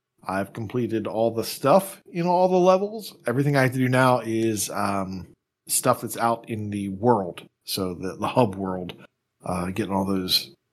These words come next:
various challenges done and, and all that fun stuff. There's a lot. <laughs> This game has a lot of cleanup.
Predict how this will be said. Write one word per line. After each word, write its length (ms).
various 360
challenges 760
done 540
and, 220
and 120
all 100
that 200
fun 240
stuff. 320
There's 180
a 80
lot. 540
<laughs> 220
This 180
game 280
has 180
a 60
lot 320
of 80
cleanup. 420